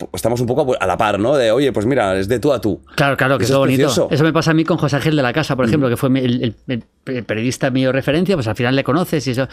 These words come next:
Speaker 1: Claro.
Speaker 2: eso es magnífico, es magnífico, sí.
Speaker 1: Sí,
Speaker 2: Sí,
Speaker 1: es,
Speaker 2: sí.
Speaker 1: es, es bonito.
Speaker 2: Sí.
Speaker 1: Pues lo último, te voy a pedir dos cosas.
Speaker 2: Venga.
Speaker 1: Bueno, una vez la
Speaker 2: Lo que
Speaker 1: despedida.
Speaker 2: quieras. ¿Y qué hay que despedir o como?
Speaker 1: Claro.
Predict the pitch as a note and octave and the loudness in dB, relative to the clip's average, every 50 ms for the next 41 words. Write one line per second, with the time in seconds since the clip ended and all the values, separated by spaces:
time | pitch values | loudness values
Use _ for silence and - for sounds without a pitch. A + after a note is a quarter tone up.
0 | - - - - - - - - A#2+ G#2 B2+ C#3+ D#3+ C#3 G#2+ A#2 B2+ - C#3+ A#2 | -8 -10 -10 -10 -10 -12 -6 -4 -2 0 2 2 2 2 0 0 0 -2 -2 -4
1 | A2+ G#2 A2+ A#2+ B2 A#2 G#2+ A#2 A2+ B2+ G#2+ G2+ G2+ B2 D3+ - - - - A2 | -2 -2 -2 -2 -2 -2 -4 -6 -6 -6 -6 -6 -6 -8 -10 -12 -6 -2 0 0
2 | G#2+ A#2 A#2 - G2 G2+ G2 G#2+ G2 - - A2+ A#2+ G#2+ A#2 A#2 F#2+ F2 E2 - | 0 0 0 0 0 2 2 0 0 0 0 0 0 2 0 0 0 -2 -2 -2
3 | C#3+ F3+ - - _ - - C3+ B2+ A#2+ D#3 E3 - - G#2 F#2+ G#2 F#2+ - A#2+ | -2 -2 -2 -8 _ -6 -4 -2 -2 0 -2 -2 -2 -2 -2 -2 -4 -6 -2 0
4 | B2+ B2 C3 D3+ D#3+ C#3+ G2+ - A2 G2 F#2+ F2+ A2 A2+ C3 C3+ C3 C3 C#3+ C#3 | 2 4 4 4 2 0 0 0 0 0 0 2 2 2 2 2 2 0 2 2
5 | A#2+ G#2 - - - - - - - - C#3 B2 G#2+ - - - G#2 A2 A2 A2+ | 0 0 -4 -8 -12 -12 -12 -8 -4 -2 -2 -2 -2 -4 -4 -2 0 2 2 4
6 | D3 F3 F3+ F3 D#3+ C#3 D#3 D3+ C3 A2+ A#2 - - B2+ D3+ E3+ G#3+ - - - | 4 4 4 2 2 2 2 0 0 0 0 0 2 2 0 0 -2 -4 -10 -20
7 | _ _ _ _ _ _ - - - - D3+ D3+ D#3 C3+ - D#3 D3 - D3+ C3+ | _ _ _ _ _ _ -20 -8 -4 -2 -2 0 -2 -2 -2 -2 0 0 0 -2
8 | A2+ - C#3+ D3 D#3 D3 C3+ B2 A2+ A#2+ B2 A#2+ A#2+ A#2+ A2 G#2 - A#2+ F#2+ D#2 | 0 0 0 0 2 2 0 0 0 0 0 0 -2 -2 -2 -2 0 0 0 -2
9 | - - | -6 -10